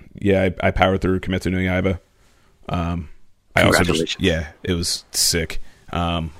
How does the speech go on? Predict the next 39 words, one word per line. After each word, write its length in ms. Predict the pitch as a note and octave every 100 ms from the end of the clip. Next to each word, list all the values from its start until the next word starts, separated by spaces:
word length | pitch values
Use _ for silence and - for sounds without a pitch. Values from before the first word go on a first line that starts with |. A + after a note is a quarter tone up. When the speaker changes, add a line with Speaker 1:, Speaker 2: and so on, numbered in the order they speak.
| -
Speaker 1:
water 240 | F2+ F2
breathing 360 | F2 F2 E2+ F2
all 180 | - F2+
day, 300 | E2+ E2+ -
every 180 | F2+ E2+
day. 160 | E2+ E2+
I'm 100 | E2+
not 120 | F2+
gonna 140 | F2 E2+
lie. 240 | F2 D#2+ - - _ -
I 60 |
think 140 | E2+ E2
that 100 | E2+
stuff 200 | E2+ D#2
is 80 |
super 280 | - - D#2+
cool. 320 | - F#2+ E2+ - - - _ _ - _ -
Speaker 2:
I 60 | A2+
really 280 | A#2+ D3 D3
wanna 220 | D3 C#3
get 200 | C3 C3+
it. 280 | B2+ - C3
I 100 | B2
really 240 | B2+ C#3
wanna 180 | C3 B2+
see 180 | A2+ B2+
the 100 | A2+
fire 260 | A2+ G#2 F#2
breathing. 300 | F2+ G2+ - - -
That 240 | G#2+ G#2+
guy. 420 | B2 C3+ C3+ C3 - - -
Speaker 1:
We're 100 | F2+
gonna 120 | F2+
see 120 | G2
it 60 | G2
in 80 |
the 60 | G2+
Speaker 2:
Uh, 40 |
Speaker 1:
movie. 220 | A#2+ G#2